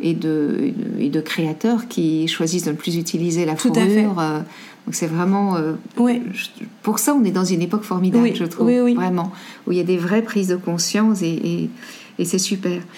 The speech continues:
Speaker 2: Mais comme tu l'as dit, je crois vraiment, euh, si je change, le monde change, c'est l'idée quand même que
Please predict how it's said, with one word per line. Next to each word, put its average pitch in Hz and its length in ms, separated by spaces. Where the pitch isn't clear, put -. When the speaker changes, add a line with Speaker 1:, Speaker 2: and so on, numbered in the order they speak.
Speaker 2:
Mais 240 80
comme 254 180
tu 254 160
l'as 254 140
dit, 254 180
je 302 100
crois - 220
vraiment, 262 540
euh, 226 140
si 247 220
je 240 120
change, 240 360
le 233 80
monde 226 240
change, 262 340
c'est - 180
l'idée 220 340
quand 240 140
même 233 280
que 233 80